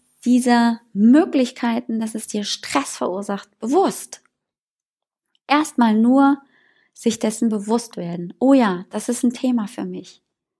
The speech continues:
Und dann als nächsten Schritt, Tipp zwei, also es gibt sogar zwei für den Preis von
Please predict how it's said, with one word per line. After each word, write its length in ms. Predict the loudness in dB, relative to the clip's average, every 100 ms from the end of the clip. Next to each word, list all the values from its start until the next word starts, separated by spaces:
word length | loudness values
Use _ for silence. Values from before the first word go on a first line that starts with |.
| _ _ _ _ _ _ _ _ _ _
Und 240 | -10 -8 -2
dann 200 | -2 -2
als 300 | -8 -10 -4
nächsten 600 | 2 4 4 0 -4 -2
Schritt, 340 | -2 -4 -8 -20 _ _ _ _ -2
Tipp 280 | -2 -2
zwei, 320 | -8 -2 0 0
also 160 | -2
es 60 | -4
gibt 160 | -4
sogar 240 | -4 -6 -8
zwei 380 | -4 0 0 -2 _
für 160 | -2
den 140 | -2 -2
Preis 300 | -8 -12 -8
von 160 | -10